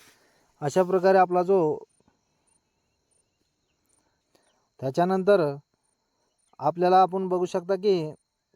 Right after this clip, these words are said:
निवडलेला जो गट क्रमांक आहे जर आपण याच्यापासून जर लांब असाल तर या ठिकाणी आपण बघू शकता की आपल्याला अंतर दावणार आहे की आपण किती लांब आहोत. जर आपण त्याच गट नंबरामध्ये असाल तर या ठिकाणी आपल्याला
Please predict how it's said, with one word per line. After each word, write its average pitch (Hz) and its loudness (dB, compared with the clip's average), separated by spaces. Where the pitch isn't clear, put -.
निवडलेला 175 0
जो 202 4
गट 180 -2
क्रमांक 185 -4
आहे 180 0
जर 165 0
आपण 175 0
याच्यापासून 175 -2
जर 190 0
लांब 160 2
असाल 185 -2
तर 190 -2
या 170 -2
ठिकाणी 175 -6
आपण 170 -4
बघू 170 -6
शकता 175 -8
की 175 -8
आपल्याला 175 -2
अंतर 160 2
दावणार 180 2
आहे 190 0
की 196 -2
आपण 196 -4
किती 190 -2
लांब 160 2
आहोत. 131 -6
जर 160 -4
आपण 160 -6
त्याच 190 -4
गट 170 -4
नंबरामध्ये 180 -2
असाल 180 -2
तर 214 0
या 160 4
ठिकाणी 196 -2
आपल्याला 190 0